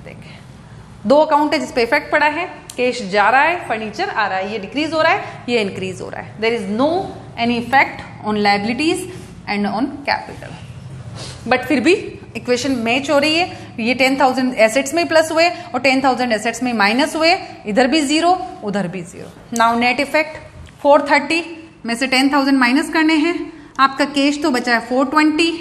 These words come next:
आपका जो stock है वो बचा है ट्वेंटी थाउजेंड, आपका जो डेटर्स हैं वो फिलहाल नील है, आपका जो फर्नीचर है वो है total ten thousand। ये तो हो गई asset side, is equal to creditors में फिलहाल कुछ नहीं है और liability आपकी फ़ोर लाख फिफ्टी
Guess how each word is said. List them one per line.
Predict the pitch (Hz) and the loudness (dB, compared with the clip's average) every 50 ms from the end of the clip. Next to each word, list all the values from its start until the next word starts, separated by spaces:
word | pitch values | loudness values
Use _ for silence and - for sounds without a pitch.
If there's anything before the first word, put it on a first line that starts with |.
| - - - - - - - _ _ - - - | -10 -14 -18 -20 -20 -20 -20 _ _ -20 -4 0
आपका | - 254 247 247 269 254 | 2 2 2 2 -2 0
जो | 226 262 254 | 0 0 -2
stock | 254 - 285 269 294 302 - 330 | 0 0 0 2 2 2 2 2
है | 320 339 339 339 330 - - | 2 2 0 -2 -8 -8 -4
वो | 220 233 226 | -4 -2 -2
बचा | 226 220 226 220 | -2 0 0 0
है | 214 214 | 0 0
ट्वेंटी | 220 226 226 233 311 320 | -2 -4 -2 -2 -2 0
थाउजेंड, | 311 320 320 320 277 330 330 359 349 349 - - - - - - - - - | 2 2 2 4 4 2 2 0 -2 -4 -10 -12 -16 -20 -20 -20 -18 -4 -2
आपका | - 233 233 - 262 254 | -2 -2 0 0 0 0
जो | 220 247 262 254 | 0 2 0 0
डेटर्स | 208 202 214 214 208 214 285 330 339 - 349 | 2 2 2 2 2 2 0 0 2 0 0
हैं | 349 370 349 - 233 | 0 0 -2 -6 -6
वो | 233 262 254 | -4 -4 -2
फिलहाल | 262 254 240 233 240 226 220 | -2 -2 2 4 4 4 4
नील | 208 214 247 294 311 | 0 0 0 0 0
है, | 285 285 330 330 370 359 - - - - - - | 0 2 2 2 2 2 -2 -10 -14 -16 -6 0
आपका | - 226 226 - 240 | 2 2 2 2 -2
जो | 220 254 247 | -2 -2 -2
फर्नीचर | - 247 214 233 262 269 262 339 349 320 | -2 0 2 2 2 2 2 2 2 2
है | 302 349 403 427 - - - - - - | 4 4 4 2 0 -4 -10 -14 -8 -4
वो | 226 226 220 | -2 -2 0
है | 226 240 | 0 0
total | 226 220 208 202 208 311 359 | -2 -2 -4 -4 -2 -4 -2
ten | 339 285 247 233 233 | 0 0 0 0 2
thousand। | - 214 185 185 196 208 | 2 0 0 2 0 0
ये | 226 233 | 0 0
तो | 277 | 0
हो | 269 262 | 0 2
गई | 269 247 | 2 2
asset | 226 220 - 320 339 330 | 2 2 2 0 0 4
side, | - 349 320 339 - - - - - - - 233 | 4 4 4 4 0 -4 -12 -14 -18 -12 -4 -2
is | 247 214 247 | 0 2 2
equal | 285 269 285 311 311 294 | 2 4 4 2 2 2
to | 302 320 349 370 359 - | 0 -2 -4 -4 -4 -2
creditors | - 370 339 277 240 262 269 269 - | 0 0 2 2 2 0 -2 0 0
में | 269 262 262 | -2 -2 0
फिलहाल | 262 226 214 233 262 277 269 | 0 0 2 4 2 2 2
कुछ | 320 330 - 302 | -4 -4 -4 -2
नहीं | 311 320 339 | -2 0 0
है | 320 330 339 359 349 - - - - - | 0 0 0 -2 -2 -6 -12 -16 -12 -8
और | 240 240 | -6 0
liability | 247 226 220 214 208 226 214 254 240 | 2 2 2 2 0 -2 -4 -4 -2
आपकी | 240 220 220 - - 240 | -2 -2 -2 -2 -6 -8
फ़ोर | 240 - 214 202 208 | -6 -4 -2 -2 0
लाख | 214 220 269 339 - - 370 403 392 - - - - - - - - - - - - - - - - - - - | 0 0 -2 -2 -4 -6 -8 -8 -8 -10 -14 -20 -20 -20 -20 -20 -20 -20 -20 -20 -20 -20 -20 -20 -20 -20 -12 -6
फिफ्टी | - 202 208 - - 247 | -6 -6 -6 -4 -4 -6